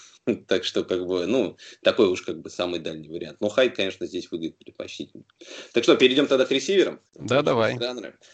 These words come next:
Speaker 1: Так, первый ресивер, который, э, который мы хотели посоветовать, это Стерлинг Шепард из, э, Нью-Йорк Джайантс. Это человек, который на этой неделе показал достаточно хорошую игру.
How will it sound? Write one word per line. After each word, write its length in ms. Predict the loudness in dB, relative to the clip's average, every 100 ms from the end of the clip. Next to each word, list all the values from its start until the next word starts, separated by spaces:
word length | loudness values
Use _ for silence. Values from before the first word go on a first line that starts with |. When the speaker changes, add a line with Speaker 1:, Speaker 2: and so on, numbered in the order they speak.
| -20 -20 _
Speaker 1:
Так, 200 | -4 -4 4
первый 280 | 6 6
ресивер, 400 | 0 -4 -6 -6
который, 420 | -4 -4 -2 -2 -4
э, 720 | -4 -4 -2 -2 -2 -2 -2
который 220 | -6 -10 -8
мы 60 |
хотели 180 | -8 -10
посоветовать, 520 | -4 2 2 2 0 -4
это 140 | -6
Стерлинг 500 | -10 0 2 2 -4
Шепард 460 | 0 0 0 -6 -10
из, 180 | -12 -6
э, 420 | -2 2 2 0
Нью-Йорк 680 | -4 -6 -4 0 0 -2 -14 -18
Джайантс. 680 | -12 0 0 0 -4 -14 -10
Это 520 | -10 -6 -2 -2 -2
человек, 340 | -6 -2 -2 -2
который 360 | -8 -4 -4 -4
на 140 | -2 -4
этой 200 | -4 -8
неделе 580 | -8 0 0 2 -4 -8
показал 380 | -8 -4 -4 -4
достаточно 420 | -6 -8 -8 -10
хорошую 520 | 0 0 2 -2 -4
игру. 420 | 0 4 4 4